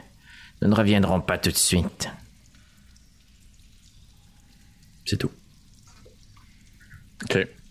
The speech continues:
Speaker 1: J'exécute.
Speaker 2: J'imagine que les, les autres t'ont, les autres t'ont entendu dire ça.
Speaker 1: Oui,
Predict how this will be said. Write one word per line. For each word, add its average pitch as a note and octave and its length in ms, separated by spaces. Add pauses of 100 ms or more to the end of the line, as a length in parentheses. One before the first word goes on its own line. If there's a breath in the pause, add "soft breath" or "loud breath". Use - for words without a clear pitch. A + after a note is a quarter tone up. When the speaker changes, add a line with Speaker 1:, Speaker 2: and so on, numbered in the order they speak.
(160)
Speaker 1:
J'exécute. F2 260
Speaker 2:
J'imagine G2+ 240
que - 120
les, F#2 180
les G2+ 240
autres D3 200
t'ont, G2+ 180
les F#2+ 200
autres D3+ 140
t'ont F2+ 180
entendu E2 380
dire F2+ 220
ça. C3+ 240 (380)
Speaker 1:
Oui, - 80